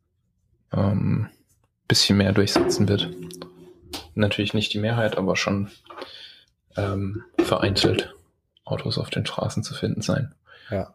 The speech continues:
Speaker 1: wo niemand mehr
Speaker 2: Also
Speaker 1: im Stall
Speaker 2: eine,
Speaker 1: sitzt.
Speaker 2: eine Sache, die es auch, eine Sache, die es auch schon gibt, das sind eben diese selbstfahrenden L K Ws. Ich glaub, das hat auf jeden Fall eine große Chance, dass halt so wirklich stu-,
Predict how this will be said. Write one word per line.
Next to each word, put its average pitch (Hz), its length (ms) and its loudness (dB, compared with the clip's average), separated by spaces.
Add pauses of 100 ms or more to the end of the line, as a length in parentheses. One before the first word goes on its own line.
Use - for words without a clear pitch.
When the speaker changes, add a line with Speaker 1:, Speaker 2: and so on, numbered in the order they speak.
(160)
Speaker 1:
wo 104 80 2
niemand 104 280 2
mehr 104 60 2
Speaker 2:
Also 107 120 6
Speaker 1:
im - 40 6
Stall 110 120 6
Speaker 2:
eine, 110 100 6
Speaker 1:
sitzt. 113 160 4
Speaker 2:
eine 135 160 6
Sache, 131 320 2
die 110 340 4
es - 240 -2
auch, 120 420 2 (1600)
eine 104 160 0
Sache, 117 280 0
die 113 120 -2
es - 300 -2 (280)
auch - 400 2
schon 107 280 0
gibt, - 320 2
das - 100 2
sind 107 160 2
eben 98 220 2
diese 98 240 -2
selbstfahrenden 92 800 0
L - 160 2
K 117 180 2
Ws. 139 460 2 (1000)
Ich - 120 -4
glaub, 117 220 4
das 117 180 4
hat 110 100 6
auf 98 160 2
jeden 104 140 4
Fall 98 160 2
eine 92 80 -2
große - 320 -4
Chance, 92 380 0
dass - 160 2
halt 104 160 2
so 101 160 2
wirklich 107 320 2
stu-, - 180 -4